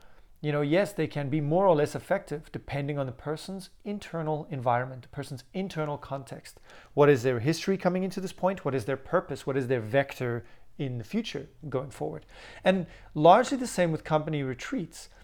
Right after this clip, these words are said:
If you go to a, like, corporate retreats, a lot of people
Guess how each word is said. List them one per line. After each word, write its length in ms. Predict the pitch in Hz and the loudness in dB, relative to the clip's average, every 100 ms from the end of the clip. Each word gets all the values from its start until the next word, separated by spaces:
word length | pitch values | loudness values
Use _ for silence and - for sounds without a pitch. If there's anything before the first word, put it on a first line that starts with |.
| - - | -18 -8
If 120 | 240 | 0
you 80 | 233 | 6
go 100 | 214 | 8
to 220 | 202 180 | 8 6
a, 20 | |
like, 240 | 160 143 - | 4 2 2
corporate 420 | 170 170 170 - | -2 0 -2 -4
retreats, 600 | 135 - 196 147 - - _ - - | -8 -4 -4 -4 -10 -18 _ -10 2
a 80 | 180 | 6
lot 240 | 180 226 | 8 6
of 120 | 240 | 4
people 560 | - 208 - 139 123 | -4 -4 4 4 4